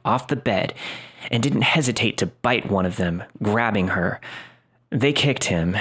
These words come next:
and tried to shake him off, but he would not let go. After being bit and realizing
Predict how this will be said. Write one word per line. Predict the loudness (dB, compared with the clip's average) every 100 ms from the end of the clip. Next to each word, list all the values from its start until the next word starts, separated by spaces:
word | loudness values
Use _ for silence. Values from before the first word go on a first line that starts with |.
| -4 -6
and | -4 0 0 -2 -2
tried | 0 2 2
to |
shake | 2 2 2
him | 2
off, | 2 0 -2
but | 0 0
he | -2 0 2
would | 2 2
not | 2 2 2
let | 0 0
go. | 0 0 -2 -6 -14 _ _ _ _
After | -2 2 2
being | 2 2 2
bit | 2 2
and | 2 2
realizing | 2 2 4 2 2 2 0